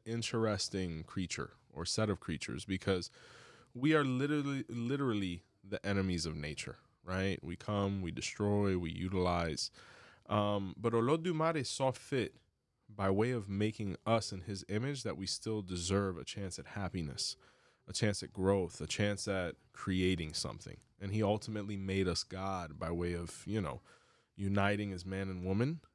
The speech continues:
and procreating, right? Naturally. Um, so that's really Ifa's views, and it goes all the way back to the first sign, which is the Odu of Eyobe, or even your sign,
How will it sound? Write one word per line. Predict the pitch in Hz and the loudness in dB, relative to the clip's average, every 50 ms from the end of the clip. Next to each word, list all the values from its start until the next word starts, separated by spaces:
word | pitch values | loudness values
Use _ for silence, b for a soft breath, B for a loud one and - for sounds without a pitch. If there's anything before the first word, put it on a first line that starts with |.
| _ - | _ -18
and | 71 - | -12 -2
procreating, | - 120 147 - - - 60 69 67 - 104 - _ - - - - | 0 -2 0 0 -6 -10 -8 -8 -10 -12 -14 -16 _ -20 -20 -8 -4
right? | 95 95 92 98 113 - - - | -2 0 2 0 0 -2 -4 -8
Naturally. | - 101 104 104 98 - - 73 73 - - - b b b b b b b b b b b | -6 -2 -2 -2 -2 -2 -6 -6 -6 -8 -14 -18 b b b b b b b b b b b
Um, | 110 117 120 120 120 120 120 120 117 113 117 _ _ _ _ _ _ | 2 4 4 6 4 4 2 0 -2 -4 -8 _ _ _ _ _ _
so | - - - 135 127 127 123 - - _ _ _ - 120 127 | -8 -2 2 2 4 2 2 -2 -8 _ _ _ -20 -6 0
that's | 139 147 156 - - | 0 0 0 0 -2
really | 151 160 165 156 143 | -2 0 2 2 0
Ifa's | 120 104 - 123 117 113 104 95 | 0 0 2 2 4 4 2 0
views, | 98 104 110 123 139 139 120 | -2 -2 -2 -2 -2 -2 -2
and | 113 107 | -4 -4
it | 101 | -4
goes | 101 113 120 110 | -2 -2 -2 0
all | 107 104 113 117 | 0 0 0 2
the | 117 | 2
way | 117 113 | 0 0
back | 107 107 107 107 104 | 2 2 0 0 -2
to | - - | -4 -4
the | 101 92 | -4 -4
first | 87 - - 104 101 - - | -4 -2 -2 -2 -2 -2 -4
sign, | - 104 101 104 101 95 90 | -2 -2 0 0 -2 -2 -4
which | 82 76 - | -6 -8 -8
is | 95 87 92 | -10 -6 -4
the | 92 | -4
Odu | 76 90 92 98 104 101 | -4 -4 -2 0 0 0
of | 95 | 0
Eyobe, | 90 82 82 87 95 104 110 120 117 107 | 0 -2 -2 -2 -2 -2 -2 -2 -2 -2
or | 87 87 | -2 -2
even | 95 92 87 80 | -2 -4 -4 -2
your | 80 98 113 | -2 -2 0
sign, | 110 - - 71 65 65 71 | 0 -2 -2 -2 -4 -6 -10